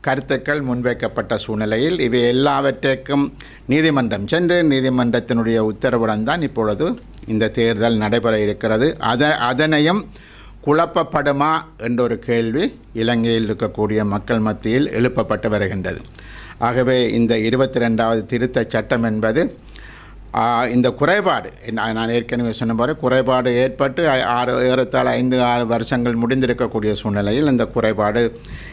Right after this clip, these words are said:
இப்பொழுது இந்த சமயத்தில் தான் திருத்தப்பட வேண்டுமா என்ற ஒரு கேள்வி இருக்கின்றது. அதே சமயம் இந்த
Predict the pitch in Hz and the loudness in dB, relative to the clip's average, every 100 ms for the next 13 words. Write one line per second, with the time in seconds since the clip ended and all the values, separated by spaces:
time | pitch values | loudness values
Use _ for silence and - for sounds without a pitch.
0 | - 135 135 165 151 135 131 143 131 127 | -6 -4 2 2 4 4 4 2 2 2
1 | 120 - 107 95 127 123 117 110 117 117 | 0 0 -2 0 0 0 -2 -2 -2 0
2 | 107 107 101 104 107 101 - - 107 101 | 0 0 0 0 0 -2 -6 -4 -2 0
3 | 110 107 107 98 95 90 - - - - | 0 0 2 0 -2 -8 -10 -12 -18 -8
4 | - 131 190 202 156 117 123 254 - - | -2 2 2 2 0 2 0 -2 -6 -18
5 | - - - - - - - - - 104 | -20 -20 -20 -20 -20 -20 -20 -16 -4 2
6 | 127 131 120 95 | 4 4 2 -2